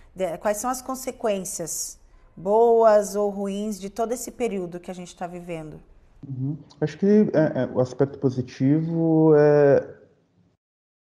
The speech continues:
Speaker 2: espero, né? Na realidade é uma, na, na realidade é um voto que eu faço, pra que a gente possa valorizar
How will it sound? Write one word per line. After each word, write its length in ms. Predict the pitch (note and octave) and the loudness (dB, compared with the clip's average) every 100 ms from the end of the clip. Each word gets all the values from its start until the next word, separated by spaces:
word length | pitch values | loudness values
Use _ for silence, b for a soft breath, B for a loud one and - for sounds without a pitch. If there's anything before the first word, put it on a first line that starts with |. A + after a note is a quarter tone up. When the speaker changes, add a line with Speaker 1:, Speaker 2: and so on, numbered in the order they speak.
| _ _ _ | _ _ _
Speaker 2:
espero, 580 | - - - - E3 C3+ | -12 -12 -4 4 6 6
né? 100 | B2 | 4
Na 80 | C3 | 0
realidade 360 | C3 B2+ C3+ C3+ | 0 2 2 2
é 40 | |
uma, 360 | D3 D3+ D3+ D3 | 0 2 2 2
na, 240 | C#3+ C#3+ | -2 -2
na 100 | B2+ | -2
realidade 260 | B2 C3 C3 | 0 2 4
é 40 | |
um 100 | D3 | 2
voto 440 | C3+ B2 C3+ C3 B2+ | 2 4 4 4 -2
que 80 | B2+ | -8
eu 60 | |
faço, 540 | A2+ - A2+ G#2+ - - b b b | -8 -8 -8 -8 -16 -20 b b b
pra 100 | A#2+ | -10
que 120 | B2+ | -6
a 20 | B2 | -4
gente 260 | B2 B2+ | -4 -8
possa 500 | - - B2+ C3+ C#3 | -14 0 4 4 0
valorizar 1000 | C#3+ C#3 C3+ C3 A2+ A#2 A#2+ C3+ - _ | -4 -2 -2 -2 -4 -2 0 -2 -6 _